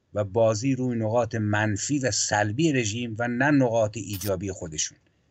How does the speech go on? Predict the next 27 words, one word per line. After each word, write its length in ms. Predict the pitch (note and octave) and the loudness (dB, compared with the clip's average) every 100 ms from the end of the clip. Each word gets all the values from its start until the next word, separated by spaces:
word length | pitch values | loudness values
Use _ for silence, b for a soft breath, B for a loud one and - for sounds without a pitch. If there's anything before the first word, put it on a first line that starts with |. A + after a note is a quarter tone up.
| _ | _
ببینید 300 | C3 E3 C#3 | -2 0 0
نقاط 260 | A2 C3+ B2+ | 2 0 2
سلبی، 540 | - A2 G2+ G2 D3 | 0 2 2 0 0
مثلاً 220 | C3+ A2+ | 0 0
رژیم 340 | C#3+ B2+ B2 C#3 | 2 2 2 2
رفت 440 | B2+ D3 A#2 - | 4 0 0 -10
فردا. 320 | - E2+ F2 _ - | -16 -16 -16 _ -6
همین 180 | C#3 | -4
الان 280 | C3+ B2 D3+ | -2 0 0
من 120 | D#3 | -2
تاکید 300 | C3+ A2 D#3+ | -2 -6 -6
بکنم، 380 | D#3 C3 B2 A#2 G#2 _ _ _ _ _ _ _ | -8 -6 -6 -8 -12 _ _ _ _ _ _ _
اینقدر 360 | F#3+ G#3 F3+ D#3+ | -4 2 2 4
می‌گن 220 | E3 E3 | 2 4
آقا 160 | D3+ | 2
این 160 | D3+ E3+ | 2 2
موضوع 360 | D3+ C#3+ B2 D#3+ | 4 2 2 0
اطلاعات، 520 | C#3 B2+ A#2 B2+ C#3 | 0 0 0 0 2
اون 120 | D3+ | 4
موضوع 300 | C#3 A2+ A#2 A2 | 4 2 -2 -2
اطلاعات. 340 | G2+ F2+ E2 | -2 -4 -6
ببینید 400 | - F#3 A3 C#3 | -4 -4 -4 2
موقعی 460 | C3+ D#3 F3+ F3 C3+ | 4 6 6 4 2
مردم 400 | B2 C#3+ C#3+ D3 | 2 2 4 4
اومدن 320 | C#3 C3+ C3+ | 4 2 0
تو 80 | B2+ | -2
خیابون 680 | - C3+ B2 B2+ F3+ F3+ | -2 2 2 2 -2 -4